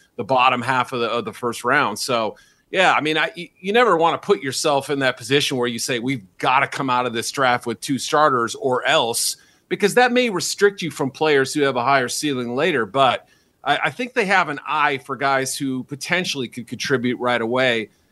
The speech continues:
and that may give them a little bit of an advantage picking an area where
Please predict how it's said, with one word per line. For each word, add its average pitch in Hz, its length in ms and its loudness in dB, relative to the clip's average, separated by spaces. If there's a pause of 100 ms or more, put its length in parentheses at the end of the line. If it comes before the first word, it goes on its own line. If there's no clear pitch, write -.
and 139 80 -4
that 156 160 0
may 156 140 0
give 139 180 -4
them 139 140 0
a 131 40 -2
little 135 200 0
bit 123 140 4
of 117 80 -2
an 120 120 -2
advantage 123 480 0
picking 131 320 -4
an 113 80 0
area 120 320 4
where 110 320 -2